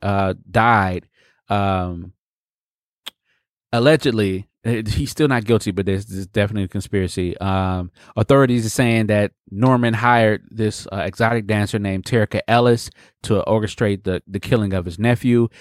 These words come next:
He tried, he put a four hundred fifty thousand dollar insurance policy on his nephew, and he tried to reap the benefits. The policy, uh, itself says that, um, if Andre doesn't die from natural causes, uh, then he'll be able to reap the benefits. So obviously,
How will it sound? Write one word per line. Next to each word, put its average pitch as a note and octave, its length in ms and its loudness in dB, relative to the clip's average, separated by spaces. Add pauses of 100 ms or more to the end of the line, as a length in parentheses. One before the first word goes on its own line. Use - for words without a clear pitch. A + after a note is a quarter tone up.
(160)
He A2+ 140 -2
tried, A2 480 0
he A#2+ 100 -4
put C3 180 -2
a A2 80 0
four C#3+ 220 2
hundred C3+ 220 0
fifty C3 160 -6
thousand A#2 300 2
dollar G#2 260 2
insurance D3+ 460 -2
policy G2+ 600 -4
on G3+ 180 4
his A2+ 160 -2
nephew, F#2+ 420 0
and G2 100 0
he A2+ 60 -2
tried A#2+ 220 0
to G2 80 -6
reap A2 220 -8
the F#2 80 -6
benefits. F2 600 -8 (260)
The A2 100 -4
policy, A#2+ 840 -2 (320)
uh, G2+ 360 -4
itself C3 400 -2
says A2 320 -2
that, G2 320 -2 (420)
um, F#2+ 460 -4
if G#2 140 -8
Andre B2+ 340 4
doesn't A2 340 0
die A#2 340 4
from G#2 420 -2
natural G#2 460 -4
causes, G2+ 720 0 (320)
uh, G2 240 -2
then G2+ 360 0
he'll A2 180 0
be G#2 140 0
able G2 100 0
to G2 60 -4
reap F#2+ 100 -2
the F2+ 80 -10
benefits. F2+ 420 -4
So - 120 -2
obviously, G2+ 800 0